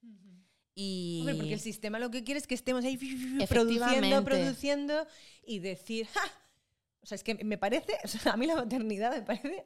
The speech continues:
Speaker 1: antisistema.
Speaker 2: Totalmente.
Speaker 1: <laughs> O sea,
Speaker 2: Y es
Speaker 1: un
Speaker 2: un eje-,
Speaker 1: acto revolucionario.
Speaker 2: y es un ejercicio de resistencia. De hecho, para mí fue, vamos, mm,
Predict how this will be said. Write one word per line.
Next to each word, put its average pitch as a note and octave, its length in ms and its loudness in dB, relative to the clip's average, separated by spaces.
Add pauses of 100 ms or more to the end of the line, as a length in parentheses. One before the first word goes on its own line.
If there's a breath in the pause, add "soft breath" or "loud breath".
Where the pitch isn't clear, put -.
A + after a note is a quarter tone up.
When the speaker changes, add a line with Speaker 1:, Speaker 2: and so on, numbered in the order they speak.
Speaker 1:
antisistema. A#3 840 -2 (120)
Speaker 2:
Totalmente. A3 680 6
Speaker 1:
<laughs> - 20 4
O - 40 2
sea, A3 80 4
Speaker 2:
Y - 20 8
es G#3 80 6
Speaker 1:
un B3 80 2
Speaker 2:
un C4 60 4
eje-, F4 160 10
Speaker 1:
acto B4 100 6 (140)
revolucionario. A#3+ 600 4
Speaker 2:
y G#3 40 10
es G#3+ 140 6
un C4 100 4
ejercicio B3 340 0 (200)
de E3+ 380 0
resistencia. E3+ 580 -2
De E3+ 140 -4
hecho, A3+ 160 -2
para G#3+ 200 0
mí G3+ 120 -2
fue, B3 260 -4 (100)
vamos, E3 500 -8
mm, C3+ 800 -10